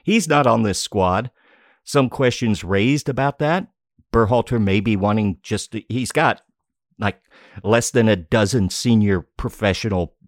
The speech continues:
league games that he's ever played in. Maybe Berhalter wants him to settle in a little bit more. I do expect him before the end of qualifying to certainly be a part of this. He looks exciting. He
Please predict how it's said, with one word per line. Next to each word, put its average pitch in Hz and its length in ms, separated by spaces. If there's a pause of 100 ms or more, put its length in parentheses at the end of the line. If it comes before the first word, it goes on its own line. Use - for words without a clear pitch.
(380)
league 120 540
games 120 400
that 104 100
he's 95 220
ever 95 180
played 120 320
in. 82 220 (340)
Maybe 127 220
Berhalter 110 500
wants 92 240
him 95 140
to 95 160
settle 92 400
in 92 100
a 92 100
little 92 220
bit 95 180
more. 98 400 (400)
I 101 200
do 107 180
expect 98 460
him 92 100
before 110 320
the 98 160
end 92 140
of 90 80
qualifying 92 500
to 90 80
certainly 104 460
be 90 160
a 82 40
part 98 240
of 92 60
this. 92 240 (240)
He 95 120
looks 117 240
exciting. 104 580 (320)
He 101 520